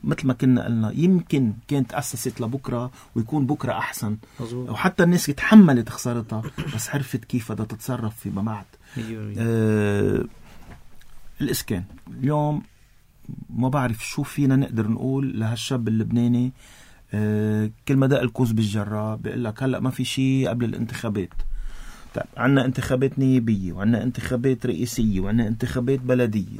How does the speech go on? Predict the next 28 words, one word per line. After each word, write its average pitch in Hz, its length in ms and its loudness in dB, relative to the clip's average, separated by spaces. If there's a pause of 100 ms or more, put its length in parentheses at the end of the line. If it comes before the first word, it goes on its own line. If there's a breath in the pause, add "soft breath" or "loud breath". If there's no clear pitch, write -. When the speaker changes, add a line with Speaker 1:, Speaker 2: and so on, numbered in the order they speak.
Speaker 1:
طب 107 160 0
ما 113 60 2
هودي 147 280 2
كلهم 131 460 0 (580 soft breath)
عم 127 180 2
بي-، 147 220 0
بيأخروا، 139 880 0 (220)
آه، - 720 -12
بعض 139 480 2
الح-، 120 240 4
الحلول 135 680 6
لهال-، 139 880 2 (160)
لهالأمور 123 600 4
هيدي. 95 240 -4 (440 soft breath)
زائد 123 440 6
كل 185 220 4
ما 180 140 4
بيمرق 156 520 2
شهر، 143 420 0 (380)
آه، 110 140 -2
مسنا 131 460 0
حتى - 300 0
نشوف 139 320 2
شو 151 100 2
بده 131 180 4
يصير 135 380 2 (340 loud breath)
بين 131 260 6
المفاوضات 120 680 0